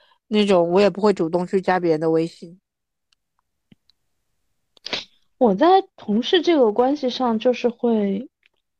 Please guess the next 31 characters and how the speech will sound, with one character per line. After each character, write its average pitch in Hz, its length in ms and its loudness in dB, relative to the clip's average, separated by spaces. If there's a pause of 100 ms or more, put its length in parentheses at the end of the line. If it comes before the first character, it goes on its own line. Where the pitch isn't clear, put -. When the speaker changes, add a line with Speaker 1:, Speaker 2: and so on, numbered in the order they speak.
(3000)
Speaker 2:
嗯， 202 1080 0
像 269 260 0
我 196 100 0
第 254 240 -4
一 285 60 -2
家 311 240 0
公 294 240 0
司 277 240 -6
的 202 180 0
时 - 200 -6
候， 202 420 -4 (800)
我 190 180 -2
是 208 480 2
有 170 540 -2 (880)
两 185 300 -2
个 214 200 2
同 185 240 -8
事 208 200 -4
加 202 240 -2
到 196 160 0
我 160 120 -4
现 190 200 -6
在 185 100 -2
这 185 160 -4
个 180 80 -2
私 202 220 -2
人 180 100 0
号 180 220 -6
上 190 180 -2
面 165 220 -2
的 - 180 -6